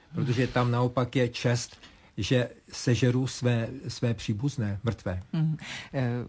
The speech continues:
Speaker 2: čtyři sta dvacet skupin indiánů žije v Amazonii. Tak, eh, jak se k nim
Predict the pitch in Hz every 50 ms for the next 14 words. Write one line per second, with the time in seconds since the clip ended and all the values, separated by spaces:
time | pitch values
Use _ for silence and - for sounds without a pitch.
0 | - - - - - - - - - - - _ _ - - - 170 170 170 160
1 | - - 185 160 170 156 - 196 - - - - 190 - - 160 151 135 - -
2 | 160 160 147 156 151 139 135 131 127 127 - - - 151 135 156 147 143 135 -
3 | - - 156 151 147 143 139 147 143 135 131 131 127 127 123 123 - - - -
4 | - - - 139 - - - - 151 147 147 147 139 - - - - - - 143
5 | 127 - - 320 320 - - 240 214 190 147 143 135